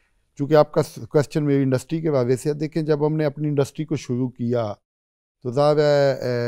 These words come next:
ए, इसमें दो ऑप्शंस थे, या तो हम कुछ पार्ट्स बनाते, कुछ ऑटो पार्ट्स बनाते और हम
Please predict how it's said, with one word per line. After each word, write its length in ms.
ए, 40
इसमें 260
दो 140
ऑप्शंस 480
थे, 100
या 280
तो 140
हम 240
कुछ 220
पार्ट्स 420
बनाते, 520
कुछ 260
ऑटो 480
पार्ट्स 360
बनाते 440
और 160
हम 460